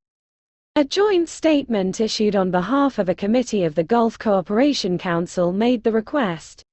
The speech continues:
saying the unspecified programs contradict Islamic and societal values and principles. Saudi Arabia and the United Arab Emirates each published the statement via their respective governments as well.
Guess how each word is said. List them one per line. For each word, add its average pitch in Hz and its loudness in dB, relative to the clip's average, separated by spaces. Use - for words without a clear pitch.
saying 294 2
the 277 4
unspecified 247 0
programs 180 -2
contradict 247 0
Islamic 208 -2
and 190 -6
societal 233 -2
values 180 -2
and 214 -2
principles. 160 -4
Saudi 370 2
Arabia 233 4
and 180 -2
the 190 0
United 208 0
Arab 196 0
Emirates 226 0
each 311 0
published 233 -2
the 185 -2
statement 208 -2
via 180 -2
their 170 0
respective 175 -2
governments 190 0
as 208 -2
well. 190 -2